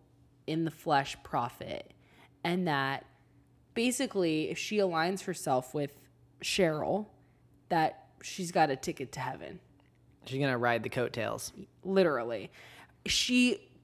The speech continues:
Speaker 1: said, in quote, "I tied myself in so I would not lose favor with God, that I would not lose favor with this woman," unquote. Then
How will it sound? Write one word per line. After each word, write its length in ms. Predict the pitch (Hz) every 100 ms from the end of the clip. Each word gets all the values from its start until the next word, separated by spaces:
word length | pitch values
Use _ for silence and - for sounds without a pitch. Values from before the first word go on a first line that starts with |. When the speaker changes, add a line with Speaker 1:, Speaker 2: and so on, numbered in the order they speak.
| _
Speaker 1:
said, 440 | - - 220 160 143
in 200 | 165 175
quote, 360 | - 156 - -
"I 140 | 185
tied 360 | 185 - 196 214
myself 440 | 240 247 214 190
in 160 | 170 165
so 140 | 175
I 60 | 160
would 140 | 160
not 240 | 160 151 -
lose 220 | 156 -
favor 240 | 156 143
with 220 | 147 143 -
God, 320 | 135 117 147
that 120 | 147
I 80 | 147
would 200 | 143 143
not 280 | 147 143 101
lose 220 | 139 -
favor 260 | 143 135
with 180 | 147 139
this 220 | 147 147
woman," 440 | - 101 69 58 - - - _ _ _ -
unquote. 440 | 82 - - - - _ _ _ - - - - _ _ - - - _ - - - - - - -
Then 280 | 262 277